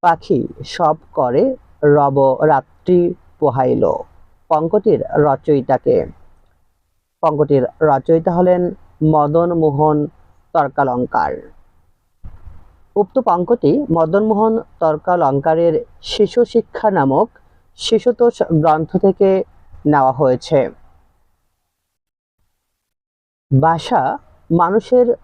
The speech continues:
মুখ থেকে কলমের মুখে আসে, উল্টোটা করতে গেলে মুখে শুধু কালি পড়ে, কালি পড়ে", এটি কে বলেছেন? বিখ্যাত উক্তিটি করেছেন প্রমথ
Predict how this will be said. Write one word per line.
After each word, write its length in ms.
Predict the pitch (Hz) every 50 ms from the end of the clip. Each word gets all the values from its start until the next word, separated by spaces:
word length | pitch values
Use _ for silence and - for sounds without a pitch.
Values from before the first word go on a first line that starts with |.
| _ - 151
মুখ 400 | 156 156 160 175 190 190 - - - -
থেকে 320 | 190 190 - 185 143 123 - _ - -
কলমের 560 | - 175 165 165 175 180 185 190 202 208 208 202
মুখে 400 | 190 180 180 - - - 185 170
আসে, 440 | 135 120 - - 156 131 110 - - - - - _ _ _ _ _ _ -
উল্টোটা 540 | 185 190 196 185 190 220 208 - 226 214 214 - -
করতে 560 | 185 175 165 165 - _ _ _ 196 190 185
গেলে 360 | 160 139 123 123 143 214 311 - - - _ _ -
মুখে 600 | 156 156 165 180 180 - - - 240 - - - -
শুধু 360 | - - 190 180 151 139 123 113 - _
কালি 320 | 170 151 143 143 147 151 151 -
পড়ে, 360 | 156 147 135 135 139 139 135 - - _ _ _ _ _ _ _ _ _ _ _ _
কালি 220 | 175 160 156 156
পড়ে", 400 | 156 151 147 127 123 131 - - - - - - _ -
এটি 420 | 151 143 143 143 139 131 127 113 - - - _
কে 140 | - 208 196
বলেছেন? 640 | 170 156 147 131 123 - - - 135 123 120 76 - - _ - - _ _
বিখ্যাত 440 | - 147 147 143 - - 160 160 -
উক্তিটি 760 | 175 170 - 143 139 - - 151 147 - 147 143 139 135 - - - _ - _ _ _
করেছেন 440 | 151 131 120 208 - 190 220 277 294 - - - - _ _ _ _ _ _ _ _ _ _ _ _ _ _ _
প্রমথ 420 | 180 180 175 185 196 202 196 -